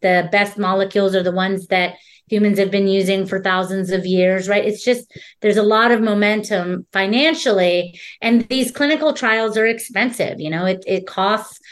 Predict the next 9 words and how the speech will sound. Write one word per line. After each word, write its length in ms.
two 180
hundred 280
million 320
dollars 460
to 140
run 480
a, 380
you 160
know, 300